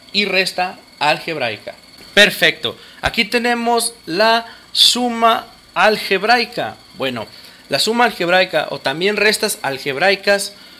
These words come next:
son aquellas en las que tenemos que sumar y restar números con letras, ¿sí? Entonces, vamos a comenzar con el primer ejercicio para que se vayan dando cuenta de cómo es esto de sumar y restar algebraicamente.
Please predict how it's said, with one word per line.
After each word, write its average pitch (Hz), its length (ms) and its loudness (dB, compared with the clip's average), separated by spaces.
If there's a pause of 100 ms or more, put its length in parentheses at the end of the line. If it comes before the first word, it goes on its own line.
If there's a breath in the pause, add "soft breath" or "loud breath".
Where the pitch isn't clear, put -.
son 208 200 0
aquellas 220 720 2 (160)
en 226 180 -2
las 220 220 0
que 208 160 0
tenemos 165 540 -6
que 170 180 -2
sumar 180 340 0
y 202 80 0
restar 202 600 2 (160)
números 180 600 0
con 123 280 -6
letras, 185 580 0 (100)
¿sí? 190 200 -8 (220 loud breath)
Entonces, 139 420 -6 (380 loud breath)
vamos 233 280 2
a 226 120 -4
comenzar 190 520 0
con 208 120 -4
el 196 140 -4
primer 165 280 -4
ejercicio 196 760 -4
para 190 320 -2
que 185 140 -6
se 156 120 -6
vayan 170 400 -2
dando 202 380 -2
cuenta 202 480 -2
de 170 180 -6
cómo 190 380 -2
es 180 200 0
esto 180 300 -6
de 180 220 -4 (220 loud breath)
sumar 160 340 -2
y 170 60 -6
restar 151 340 0
algebraicamente. 147 920 -4